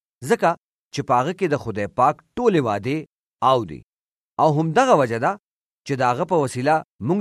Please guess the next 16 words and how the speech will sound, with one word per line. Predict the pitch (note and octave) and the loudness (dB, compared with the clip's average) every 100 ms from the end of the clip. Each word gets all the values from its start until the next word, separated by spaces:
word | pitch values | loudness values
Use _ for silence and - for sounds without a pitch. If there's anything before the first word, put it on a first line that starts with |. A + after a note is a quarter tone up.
| F3 | -2
د | B2 | -4
خدای | A#2 A2+ C#3+ | -6 -4 0
پاک | D#3+ G#2+ | 0 -2
جلال | A2+ A#2 C3 D3 | -4 -2 -2 -4
ته | C#3+ - B2 | -6 -4 -2
آمین | D3 E3+ G#2+ | -2 -2 -4
وایو. | D#2 A#1 G1+ _ _ _ _ _ _ _ | -8 -14 -20 _ _ _ _ _ _ _
خدا | D3+ E3 A#3 | -4 0 0
خدای | E3 D#3 D#3 | 0 -2 0
پاک | E3+ D#3 - | 0 0 -6
دی | D#2 - _ _ _ _ _ - | -18 -18 _ _ _ _ _ -8
چې | B2+ | -2
مونږ | D#3 F#3 | 0 0
یې | D#3+ D#3 | 0 -2
تاسو | D3 B2 | -2 -6
سره | D#3+ | -4